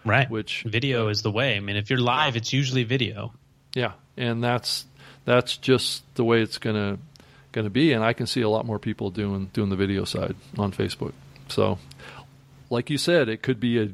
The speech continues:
Speaker 2: a service that's D O A in a year.
Speaker 1: Yeah, I
Speaker 2: Yeah.
Speaker 1: mean, I think, you know, I think Facebook has the ability,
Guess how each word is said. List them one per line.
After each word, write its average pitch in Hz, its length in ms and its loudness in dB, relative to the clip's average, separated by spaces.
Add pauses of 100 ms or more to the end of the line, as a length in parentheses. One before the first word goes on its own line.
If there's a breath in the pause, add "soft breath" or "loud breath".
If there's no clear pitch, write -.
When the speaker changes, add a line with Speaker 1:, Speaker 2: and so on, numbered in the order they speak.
(460)
Speaker 2:
a 110 140 -4
service 120 420 2
that's - 260 -4
D 117 260 4
O 113 160 8
A 120 220 4
in 95 120 0
a - 40 0
year. 98 360 -4 (180)
Speaker 1:
Yeah, 127 140 2
I 135 60 2
Speaker 2:
Yeah. 147 40 4
Speaker 1:
mean, 156 100 2
I 160 80 4
think, 160 260 0
you 156 160 0
know, 139 80 4
I 135 80 4
think 139 220 0 (200)
Facebook 143 320 0
has 139 160 4
the 139 100 2
ability, 131 500 4